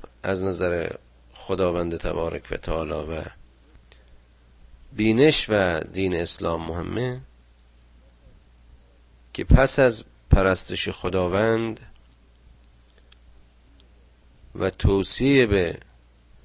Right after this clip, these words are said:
ایمان به پروردگار، توصیه به احترام به والدین شده است.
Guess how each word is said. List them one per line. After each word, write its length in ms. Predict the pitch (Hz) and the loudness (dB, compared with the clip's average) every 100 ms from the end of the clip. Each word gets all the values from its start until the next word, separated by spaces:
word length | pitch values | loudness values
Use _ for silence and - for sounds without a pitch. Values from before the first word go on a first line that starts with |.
| - - _ | -20 -20 _
ایمان 500 | - 90 95 104 104 | -4 -2 2 2 2
به 120 | 87 | 2
پروردگار، 1000 | - 90 82 82 80 78 92 98 101 104 - _ - - _ _ _ - - - - - _ _ - | 2 2 0 -4 -6 -6 -4 -2 -4 -6 -16 _ -20 -20 _ _ _ -20 -20 -20 -20 -20 _ _ -6
توصیه 520 | - 92 90 - 101 101 | 0 2 0 -4 -4 -2
به 180 | 95 | 0
احترام 640 | 87 - 87 85 92 90 85 | 2 2 2 -2 -2 -2 -4
به 260 | 82 - - - 113 | -6 -6 -12 -20 -8
والدین 500 | 82 85 78 82 92 | -4 -4 -4 -4 -6
شده 280 | 82 - - | -6 -14 -18
است. 320 | - - | -16 -18